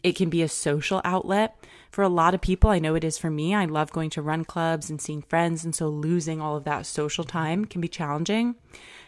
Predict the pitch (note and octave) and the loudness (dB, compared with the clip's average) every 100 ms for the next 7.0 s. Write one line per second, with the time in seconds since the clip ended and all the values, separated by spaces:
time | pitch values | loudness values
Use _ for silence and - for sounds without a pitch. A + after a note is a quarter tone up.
0 | - F3+ F3 D#3+ D#3+ D#3+ D#3 - _ A3+ | -4 2 4 4 0 -2 -6 -14 _ -2
1 | A3+ - C4+ - - D4+ D4+ - - - | 0 -2 -2 -2 0 2 2 0 -4 -18
2 | - - - _ _ _ _ B3+ - - | -20 -20 -20 _ _ _ _ 0 0 2
3 | G#3 - - E4 D#3 - - - - F#3 | 0 2 4 4 4 -2 -4 -4 0 2
4 | F3+ E3+ C4 A3+ F3+ F3 G#3+ A3 - G#3 | 4 4 4 4 4 6 6 4 2 2
5 | G3+ F#3+ F3 D#3 E3 G3 - G#3+ A#3 - | 4 2 0 -2 -2 6 8 8 4 -2
6 | A#3 C4 F#3 F#3+ F3 D#3+ D#3 D#3 D#3 | 0 2 2 2 2 2 0 -4 -8